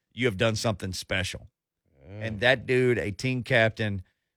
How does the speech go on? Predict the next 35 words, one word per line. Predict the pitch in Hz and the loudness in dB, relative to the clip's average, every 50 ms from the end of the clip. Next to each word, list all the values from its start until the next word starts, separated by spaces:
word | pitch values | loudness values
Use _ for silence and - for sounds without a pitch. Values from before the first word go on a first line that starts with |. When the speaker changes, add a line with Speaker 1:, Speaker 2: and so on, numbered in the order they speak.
| _ _ _ - | _ _ _ -14
Speaker 1:
uh, | 95 95 95 92 95 | -10 -8 -6 -6 -6
Byard, | 87 87 101 120 123 123 120 113 110 107 98 | -6 -2 2 4 6 6 6 6 6 4 2
Henry, | 107 123 117 107 98 95 95 | 0 0 0 0 -2 -4 -4
Tannehill, | - - 120 117 110 98 90 82 80 87 82 | -4 -2 -2 0 0 -2 -2 -4 -4 -6 -6
Big | 80 110 117 120 113 | -4 -4 -4 -4 -4
Jeff, | 101 101 101 98 92 90 90 - - _ _ _ _ _ _ _ _ _ _ _ 90 | -6 -4 -2 0 0 -2 -2 -6 -10 _ _ _ _ _ _ _ _ _ _ _ -14
and | 90 92 90 | -12 -12 -10
Brett | 78 95 101 - - - - _ - | -6 -4 -2 -2 -2 -4 -6 _ -14
Kern. | - 98 95 90 85 80 78 85 | -10 -10 -8 -8 -8 -8 -8 -2
Speaker 2:
Oh, | 110 131 | 0 2
I'm | 135 113 120 | 2 2 4
about | 127 139 139 131 | 4 4 2 2
to | - 123 | 2 0
get | 113 135 151 - | 0 0 0 0
you, | 135 123 | 0 2
Mickey. | 127 120 113 - - 123 113 - _ _ | 4 4 2 2 -2 -8 -8 -10 _ _
Speaker 1:
Oh, | 98 101 98 | -8 -6 -4
no. | 90 92 92 | -2 -2 0
Speaker 2:
Upon | 90 185 202 196 | 2 4 4 4
his, | 208 185 139 - - - - _ - | 6 4 4 2 0 -6 -12 _ -4
this | 127 123 147 143 147 | 2 2 2 4 4
is | 135 117 | 2 4
Brett | 92 139 165 180 - | 8 8 8 8 8
Kern. | - 190 196 175 131 95 69 - - _ _ _ _ | 8 8 8 8 8 6 2 -2 -8 _ _ _ _
Upon | - 113 - - 202 214 196 | -10 -8 -2 2 4 4 6
his | 208 170 147 - | 6 4 4 4
first | - 185 202 208 - | 4 4 4 4 4
game | 147 170 180 180 170 | 6 6 6 8 8
of | 156 127 - | 6 4 2
twenty | - - 165 185 226 262 | 0 -4 -2 0 0 0
twenty-one, | 196 - 196 208 214 202 185 165 160 156 156 147 | 0 0 0 2 2 4 4 4 4 4 4 4
he | 156 196 | 4 6
will | 180 160 147 | 6 6 8
notch | 143 147 147 135 131 - - | 8 6 6 4 2 0 -2
his | 147 127 113 - | -2 -2 -2 -4